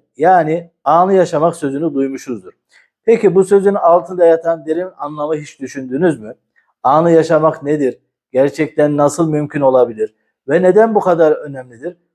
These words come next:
Bu sorulan cevaplarını isterseniz birlikte keşfetmeye çalışalım. Hepimizin hayatında büyük küçük birçok istek, hayal ve beklenti var. Başarı, daha fazla kazanç elde etmek,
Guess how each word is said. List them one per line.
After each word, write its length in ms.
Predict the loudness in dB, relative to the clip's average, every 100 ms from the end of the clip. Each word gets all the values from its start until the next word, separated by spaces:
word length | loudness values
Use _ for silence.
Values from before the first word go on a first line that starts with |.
| _ -4
Bu 100 | 0
sorulan 460 | 2 2 2 2
cevaplarını 600 | 4 2 2 -6 -10 -14 -20
isterseniz 580 | -20 -6 -6 -6 -10 -8
birlikte 400 | -8 -8 -8 -8
keşfetmeye 560 | -8 -8 -8 -10 -4 -4
çalışalım. 500 | -2 -6 -8 -14 -14 _ _ _ _ _ _
Hepimizin 520 | -2 0 2 2 2 0
hayatında 920 | 2 4 6 4 0 -6 -6 -6 -10 _
büyük 420 | -2 0 0 -4
küçük 420 | -12 -6 -6 -4 -2
birçok 500 | -2 0 -2 -2 -12
istek, 480 | -8 0 0 0 _ _ _
hayal 440 | 2 4 6 4
ve 140 | 0
beklenti 560 | -2 -2 -4 -4 -6 -10
var. 220 | -10 -14 _ _ _ _ _
Başarı, 680 | 0 2 2 4 4 2 -2 -18 _ 0
daha 260 | 2 2
fazla 320 | 2 2 2
kazanç 440 | 0 0 2 0 0
elde 260 | 0 2
etmek, 380 | 0 0 -2 -2